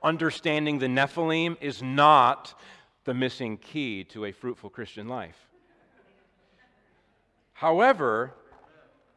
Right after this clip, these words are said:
this doesn't mean that Genesis six, one to four is unimportant. This passage is important because it's part of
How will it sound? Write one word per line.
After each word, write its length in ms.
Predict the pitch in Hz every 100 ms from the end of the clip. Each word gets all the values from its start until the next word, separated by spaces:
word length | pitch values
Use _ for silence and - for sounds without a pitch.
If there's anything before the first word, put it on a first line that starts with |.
| _ _ _
this 240 | 147 190
doesn't 460 | - 180 175 190 175
mean 640 | 156 196 202 127 104 117 131
that 340 | 117 127 131 123
Genesis 500 | 131 127 - 127 -
six, 320 | 143 127 -
one 180 | 120 113
to 60 |
four 280 | - 120 110
is 80 | 104
unimportant. 480 | 101 95 160 139 - _ _ _ _ _ _ _ _ _ _ _ _
This 140 | - 143
passage 500 | 143 127 - 135 - -
is 540 | 208 285 180 107 -
important 520 | - 131 151 147 - - - _ _ - - -
because 300 | 151 165 143
it's 180 | 139 -
part 380 | - 165 165
of 140 | 151